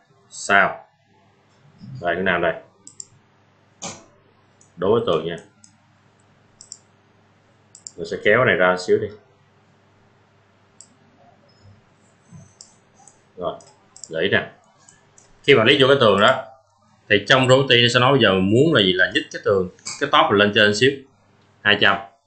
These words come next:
Thì bạn chọn cái tường đó và bạn chọn cho mình nè. Thứ nhất là bacon trend là cái chân tường và top constraint là level hai đúng không? Và cái offset từ tầng hai lên khoảng hai trăm.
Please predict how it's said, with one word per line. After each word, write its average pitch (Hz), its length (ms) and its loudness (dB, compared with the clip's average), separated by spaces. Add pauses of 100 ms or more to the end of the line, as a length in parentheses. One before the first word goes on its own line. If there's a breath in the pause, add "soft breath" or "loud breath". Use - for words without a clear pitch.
(580)
Thì 92 80 -2
bạn 90 260 2
chọn 87 200 2
cái - 100 0
tường 90 200 0
đó 113 460 2
và 90 260 4
bạn 82 240 -4
chọn 85 160 -4
cho 92 60 -8
mình 82 180 -4
nè. 80 80 -8 (1400)
Thứ 139 60 2
nhất 156 140 2
là 113 120 4
bacon 107 400 2
trend 107 320 4 (420)
là 90 220 0
cái 107 100 -4
chân 101 160 2
tường 87 220 2
và 85 100 0
top 135 340 0
constraint 95 420 0
là 90 80 2
level 87 200 -2
hai 95 200 2
đúng 104 100 -2
không? 95 140 -6 (460)
Và 95 260 2
cái 131 140 4
offset 156 300 0 (120)
từ 104 220 2
tầng 95 160 -2
hai 110 200 2
lên 113 260 2
khoảng 98 140 2
hai 104 200 0
trăm. 101 120 0